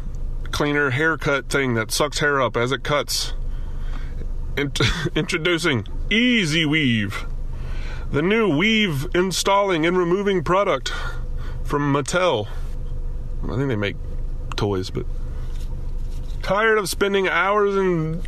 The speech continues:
hours sitting in chairs, spending hundreds of dollars having weaves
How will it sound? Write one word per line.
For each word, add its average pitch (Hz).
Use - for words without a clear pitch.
hours 196
sitting 196
in 190
chairs, 196
spending 180
hundreds 180
of 156
dollars 156
having 165
weaves 160